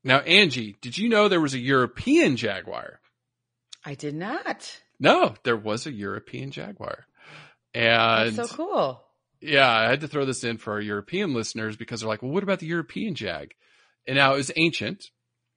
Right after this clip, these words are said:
Speaker 1: and lived one and a half million years ago in Europe. And it was Panthera. Oh my gosh, this name. Okay.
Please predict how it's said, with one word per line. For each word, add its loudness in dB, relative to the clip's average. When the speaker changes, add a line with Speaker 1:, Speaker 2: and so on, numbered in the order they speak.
Speaker 1:
and 0
lived 2
one 0
and 0
a 0
half 2
million 0
years -2
ago -6
in -8
Europe. -4
And -4
it -4
was -8
Panthera. 6
Oh -2
my -2
gosh, -4
this -8
name. -6
Okay. 0